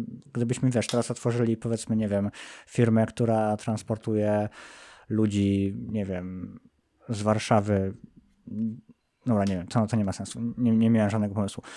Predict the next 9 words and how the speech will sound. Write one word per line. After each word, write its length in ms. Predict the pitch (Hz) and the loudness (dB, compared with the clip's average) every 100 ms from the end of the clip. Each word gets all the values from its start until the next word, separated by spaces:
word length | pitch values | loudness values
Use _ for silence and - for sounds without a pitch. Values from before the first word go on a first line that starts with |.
| - - | -16 -10
E, 480 | - 120 117 127 143 | 2 4 6 4 0
nie 200 | 196 190 | -2 6
mamy 180 | 208 202 | 8 8
konkurencji, 520 | 170 165 190 117 - - | 6 6 6 4 -2 -4
więc 340 | 135 123 - | 0 0 2
jakby 440 | 131 120 120 120 123 | 0 6 6 6 2
musimy 340 | 127 127 139 | 0 2 2
być 140 | 104 - | 2 0
najlepsi. 380 | 101 95 - | -4 -4 -6